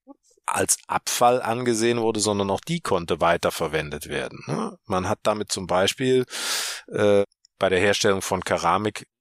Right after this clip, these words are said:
die dem Ton beigemengt, wodurch die Gefäße bei der Trocknung und beim Brand weniger anfällig für Risse waren.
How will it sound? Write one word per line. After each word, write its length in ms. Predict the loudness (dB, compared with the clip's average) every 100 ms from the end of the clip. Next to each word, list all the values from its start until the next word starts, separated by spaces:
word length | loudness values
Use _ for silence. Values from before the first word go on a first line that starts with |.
| _ _ -4
die 80 | -2
dem 200 | -2 0
Ton 420 | 2 4 2 2
beigemengt, 800 | 2 2 2 0 2 2 0 -4
wodurch 560 | 0 2 2 2 -4 -10 _ _ _ _ _ _ _ -6
die 80 | -2
Gefäße 500 | 0 2 2 2 0
bei 160 | 0 0
der 140 | 0
Trocknung 420 | 0 0 0 -4
und 120 | -2
beim 180 | -2 -2
Brand 320 | -2 -2 -2
weniger 400 | 0 2 2 2
anfällig 580 | 2 -2 0 0 0 -2 -4 -16 -14 -16 -12
für 280 | -2 0 4
Risse 320 | 4 4 2
waren. 380 | 0 -2 -4 -10